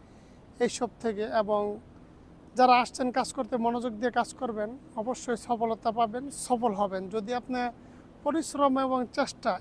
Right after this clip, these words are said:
ইচ্ছা শক্তি থাকে, নিজের চেষ্টায় সফল হবেন ইনশাআল্লাহ। তবে আরেকটা কথা বলি, পেজের কোনো সেটিংস on off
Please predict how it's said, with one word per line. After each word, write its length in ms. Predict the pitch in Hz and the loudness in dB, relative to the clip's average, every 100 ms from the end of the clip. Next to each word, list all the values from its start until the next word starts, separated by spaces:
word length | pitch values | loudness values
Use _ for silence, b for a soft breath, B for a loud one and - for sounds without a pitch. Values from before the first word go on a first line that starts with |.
| - | -4
ইচ্ছা 280 | - - 277 | -6 0 0
শক্তি 340 | 269 - 277 | 0 -2 -6
থাকে, 380 | - 240 220 233 - B B B - | -2 -2 -2 -4 -8 B B B 0
নিজের 360 | 240 226 262 240 - | 2 6 4 4 0
চেষ্টায় 580 | 294 262 - 262 247 247 | -2 -2 0 0 0 -2
সফল 380 | - 240 - 208 | -2 -2 0 -4
হবেন 260 | 196 196 | -2 -2
ইনশাআল্লাহ। 480 | 196 196 214 208 254 - | -4 -4 -2 0 0 2
তবে 240 | 247 247 226 | 4 6 4
আরেকটা 400 | 220 262 - 247 | 4 -2 -2 -2
কথা 240 | 262 247 | 0 0
বলি, 320 | 226 226 247 294 B B B B B - | 0 0 -2 -6 B B B B B 2
পেজের 380 | 269 269 294 294 | 6 6 4 4
কোনো 420 | - 294 294 294 | 4 4 6 4
সেটিংস 640 | - 247 247 285 285 - - - | 2 0 2 4 2 0 -8 6
on 200 | 302 294 | 6 8
off 220 | 269 247 | 2 -2